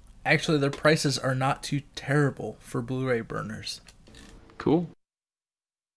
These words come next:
Speaker 2: Well, optical devices are generally used for removable media like C Ds, D V Ds, and Blu-rays. Um, the benefits of this, you know, you can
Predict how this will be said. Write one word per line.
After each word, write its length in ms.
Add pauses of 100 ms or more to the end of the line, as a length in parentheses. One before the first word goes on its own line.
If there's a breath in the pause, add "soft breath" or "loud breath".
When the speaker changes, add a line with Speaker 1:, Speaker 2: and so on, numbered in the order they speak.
(640 soft breath)
Speaker 2:
Well, 100
optical 440
devices 580
are 140
generally 440
used 280
for 160
removable 580
media 420
like 220
C 160
Ds, 220
D 160
V 100
Ds, 320
and 140
Blu-rays. 560 (500 soft breath)
Um, 380
the 80
benefits 500
of 140
this, 420 (500 soft breath)
you 140
know, 160
you 160
can 400